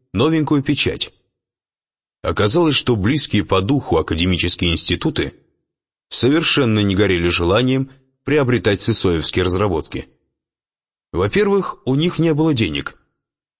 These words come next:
Во-вторых, платить какому-то кооперативу боялись. Что скажет начальство? А в-третьих, "Витя, ты что, чокнулся? Со своих деньги брать? Давай мы у тебя твои программки просто скачаем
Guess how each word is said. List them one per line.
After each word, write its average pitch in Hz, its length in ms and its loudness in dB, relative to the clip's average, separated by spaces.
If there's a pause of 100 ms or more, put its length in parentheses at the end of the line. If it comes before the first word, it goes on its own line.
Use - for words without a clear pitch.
Во-вторых, 80 640 -2 (580)
платить 104 380 0
какому-то 113 520 0
кооперативу 101 840 0 (220)
боялись. 98 680 0 (560)
Что - 220 -2
скажет 101 340 0
начальство? 110 640 -2 (960)
А 82 100 -6
в-третьих, 98 540 -2
"Витя, 98 320 0
ты - 100 -2
что, - 220 0
чокнулся? - 640 -2 (460)
Со 92 120 -2
своих 98 420 2
деньги 143 320 0
брать? 95 360 -2 (960)
Давай 131 340 2
мы 190 140 2
у 139 60 2
тебя 127 240 2
твои 110 240 2
программки 107 520 0
просто 117 380 0
скачаем 104 560 0